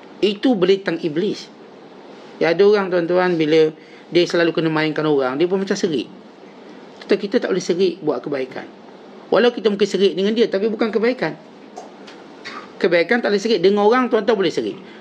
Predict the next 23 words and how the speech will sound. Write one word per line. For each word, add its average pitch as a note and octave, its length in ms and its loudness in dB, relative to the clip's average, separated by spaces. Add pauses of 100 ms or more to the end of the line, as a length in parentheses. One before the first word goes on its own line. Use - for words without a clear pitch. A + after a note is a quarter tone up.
(120)
Saat D3+ 240 0
saya F3+ 120 2
serik E3+ 360 2
dah D#3 80 2
percaya D3+ 400 0
dia, E3 160 -2
ah, C#3+ 80 -2
tak A#2 240 -6
apa. F#3 160 2 (560)
Tapi F#3 240 0
jangan E3+ 240 0
serik F3 320 0
untuk - 240 -4
percaya D#3+ 320 -2
orang. G3 240 -2 (1000)
Dia B3+ 320 4
je B3+ 80 2
kita G#3 160 0
serik F#3 400 -2
sebab D#3 160 0 (800)
dia C3+ 240 -2
kuat B2 160 -2
kerentong. A2 480 -6